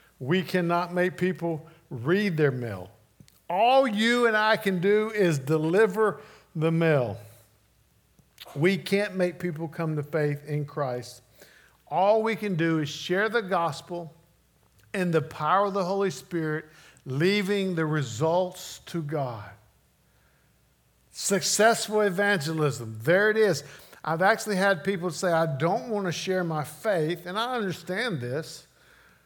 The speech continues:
"I don't want to share my faith 'cause I hate failing, and I don't want to be a loser, and I, I, I want to be successful at the things I do."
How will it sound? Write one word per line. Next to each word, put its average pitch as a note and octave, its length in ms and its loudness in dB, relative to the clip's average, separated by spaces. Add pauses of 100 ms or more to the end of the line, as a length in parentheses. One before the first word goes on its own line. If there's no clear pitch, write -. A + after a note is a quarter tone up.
(200)
"I F3 120 -2
don't A#3+ 140 2
want A3+ 100 0
to F3 100 -2
share G#3 160 0
my F3 160 0
faith A3 460 -2
'cause E3 200 -2
I E3 120 0
hate G3 500 -6
failing, E3 720 -4
and C3 80 -6
I D3+ 160 -6
don't D#3+ 240 -2
want E3+ 140 -4
to D#3+ 60 -4
be D#3+ 160 -4
a D#3 100 0
loser, D3 680 -2
and B2+ 180 -8 (420)
I, - 60 -10
I, C#3 220 -6
I D#3+ 300 -8
want F3 200 -4
to F3 60 -2
be E3+ 160 0
successful E3 880 -2
at D#3+ 140 -4
the D3+ 100 -2
things F3 400 -2
I D#3 160 2
do." E3 340 2